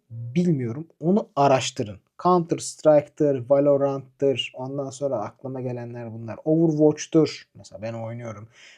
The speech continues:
Marvel Rivals'tır. Bunda arka planda bunu hile olarak algılayıp size ban yapıyorsa abi kullanma. O oyunlarda kullanma. Onu araştırın mutlaka. Ben araştırmadım. Video editlerken araştırmış olursam eğer, unutmamış olursam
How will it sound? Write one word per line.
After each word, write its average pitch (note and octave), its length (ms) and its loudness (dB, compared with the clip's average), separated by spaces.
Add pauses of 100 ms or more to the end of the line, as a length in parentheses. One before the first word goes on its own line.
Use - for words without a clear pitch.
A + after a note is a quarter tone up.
(100)
Marvel D#3 520 6
Rivals'tır. D3+ 680 4 (340)
Bunda F#3+ 400 6
arka G3 380 6
planda G#3 560 4 (720)
bunu G#3 140 2
hile F#3 420 6
olarak E3+ 500 6
algılayıp D#3 500 6
size B2 300 -4
ban G#3 220 8
yapıyorsa C4+ 760 6
abi C3+ 240 0
kullanma. A#2 600 2 (160)
O A3+ 100 10
oyunlarda D3 560 6
kullanma. B2 440 -2
Onu F#3+ 200 6
araştırın E3 500 6
mutlaka. C3 580 -4 (140)
Ben D3 120 -2
araştırmadım. C#3+ 680 0 (1200)
Video E3 300 8
editlerken E3 580 4
araştırmış D#3 680 -2
olursam D#3+ 460 0
eğer, C3 200 -4
unutmamış C#3 500 -6
olursam C#3+ 400 -6